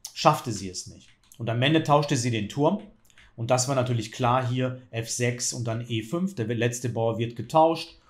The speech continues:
und dann ist es einfach Remis, ne? Nur mit dem Läufer kann man nicht matt setzen. Ja, herzlichen Glückwunsch an Vincent. Das ist natürlich ein schöner Turniersieg. Kramnik, Kramnik Challenge gewonnen. Ähm, hat sich qualifiziert, ähm,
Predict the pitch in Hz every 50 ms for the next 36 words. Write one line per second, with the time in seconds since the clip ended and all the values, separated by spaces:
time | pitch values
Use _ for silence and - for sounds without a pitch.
0 | _ _ - 123 117 117 110 117 113 98 104 101 104 95 95 - 101 95 - -
1 | _ _ _ - 110 101 107 123 120 120 113 104 87 80 - - 117 110 135 165
2 | 175 143 117 120 123 123 117 107 117 104 101 110 131 156 156 170 170 170 - -
3 | _ _ - - 101 98 90 95 101 101 - 127 123 120 123 - 98 - - -
4 | - - - - - _ _ _ - - - _ - 120 113 - - - _ -
5 | 143 180 190 - 208 190 196 180 185 196 190 - 214 233 240 - - 151 147 127
6 | 131 160 180 - 208 220 247 - - - _ _ _ _ _ _ _ - 131 131
7 | 160 156 156 151 147 123 - - 175 170 175 165 175 - 170 160 160 165 160 156
8 | 190 208 - - - _ _ - - 160 151 156 165 160 - - - 160 156 160
9 | 160 - - - - 160 160 165 156 - - 147 120 123 139 165 208 247 - -
10 | - _ _ _ _ _ _ - 135 131 131 131 131 120 127 - - - 185 -
11 | - 165 160 147 - 151 - - - 143 147 147 - _ _ _ _ _ _ _
12 | _ - 139 131 131 127 127 127 127 123 123 123 123 123 123 123